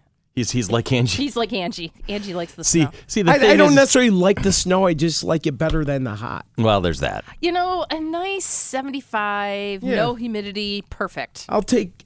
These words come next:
Speaker 3: anywhere from fifty to seventy-five.
Speaker 1: San Diego
Speaker 2: I'll even
Speaker 1: weather.
Speaker 2: take eighty as long as there's no humidity.
Speaker 3: Okay.
Speaker 1: Mm-hmm.
Speaker 3: All right.
Speaker 1: San Diego
Speaker 3: All right.
Speaker 1: weather without the earthquakes.
Speaker 2: Yes.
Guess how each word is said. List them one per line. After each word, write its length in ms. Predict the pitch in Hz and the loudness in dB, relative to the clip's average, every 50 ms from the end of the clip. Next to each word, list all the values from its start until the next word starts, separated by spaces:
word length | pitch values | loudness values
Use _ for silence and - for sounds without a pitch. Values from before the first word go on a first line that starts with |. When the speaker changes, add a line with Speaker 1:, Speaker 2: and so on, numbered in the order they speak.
| - | 0
Speaker 3:
anywhere 380 | 196 208 226 202 208 208 202 196 | 2 2 4 4 4 4 4 2
from 400 | - - 170 165 160 147 131 120 | 2 2 2 2 2 2 0 -2
fifty 680 | - - - - - - 190 196 202 - - 190 190 180 | -6 -10 -12 -12 -2 0 2 2 2 2 0 0 0 2
to 160 | 160 170 151 | 2 2 2
seventy-five. 1120 | - - - - - 156 147 139 139 135 131 120 - - 127 117 92 85 80 73 69 - - _ _ - | 2 0 -2 0 0 0 2 2 2 0 0 -2 -2 -4 -4 -4 -4 -4 -6 -8 -10 -14 -20 _ _ -12
Speaker 1:
San 240 | - - 127 135 | -6 -2 -2 0
Diego 160 | 135 120 101 101 | 2 2 2 4
Speaker 2:
I'll 80 | - - | 2 2
even 120 | 90 78 | 0 0
Speaker 1:
weather. 160 | 78 73 - | -2 -2 -4
Speaker 2:
take 280 | - - 330 320 - - _ - | -4 -4 -4 -6 -6 -10 _ -8
eighty 580 | 254 254 269 262 247 220 208 180 170 170 175 | -6 -6 -4 -4 -6 -6 -6 -6 -6 -6 -6
as 140 | - 180 - | -8 -8 -8
long 180 | 202 196 202 202 | -6 -6 -6 -8
as 60 | 190 | -8
there's 140 | 175 160 - | -10 -10 -10
no 160 | 180 175 175 | -8 -8 -8
humidity. 600 | 170 - 170 165 156 147 143 - - 90 - _ - | -8 -10 -10 -10 -10 -12 -14 -16 -20 -20 -20 _ -4
Speaker 3:
Okay. 400 | - 117 113 107 151 135 120 123 - - _ - _ _ - | -2 0 2 2 2 2 0 -2 -4 -10 _ -20 _ _ -6
Speaker 1:
Mm-hmm. 60 | 175 | -4
Speaker 3:
All 60 | 175 | -2
right. 260 | 160 139 131 135 - - _ - - | -2 -2 -4 -6 -8 -12 _ -12 -4
Speaker 1:
San 180 | - - 202 | 0 0 2
Diego 260 | 185 175 170 160 127 120 | 4 4 4 4 4 4
Speaker 3:
All 60 | 101 | 4
right. 20 | 98 | 4
Speaker 1:
weather 160 | 92 85 85 | 4 2 2
without 240 | 85 92 110 95 - | 2 2 0 0 0
the 80 | 113 | 0
earthquakes. 480 | 98 104 98 - - 78 69 - - - - _ - - - _ _ - 208 | 0 0 0 0 -2 -4 -4 -6 -12 -16 -18 _ -20 -20 -20 _ _ -16 -14
Speaker 2:
Yes. 560 | 196 185 175 156 - - - - - - | -14 -12 -14 -14 -16 -18 -20 -20 -20 -20